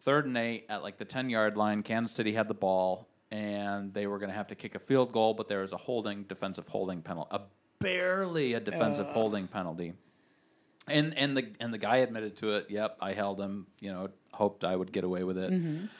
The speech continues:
Speaker 1: But it was such a small hold. A-, and, and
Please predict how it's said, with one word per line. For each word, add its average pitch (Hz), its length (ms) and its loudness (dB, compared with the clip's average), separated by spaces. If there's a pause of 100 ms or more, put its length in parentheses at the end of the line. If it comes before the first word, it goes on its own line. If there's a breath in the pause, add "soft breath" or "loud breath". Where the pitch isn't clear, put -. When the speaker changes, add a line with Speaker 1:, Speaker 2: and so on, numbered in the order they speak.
(120)
Speaker 1:
But 120 100 -2
it 104 60 -4
was 101 100 -6
such 143 260 -2
a 113 60 -4
small 95 400 0
hold. 104 540 2 (1120 soft breath)
A-, 139 160 -4
and, 151 160 0
and 147 180 0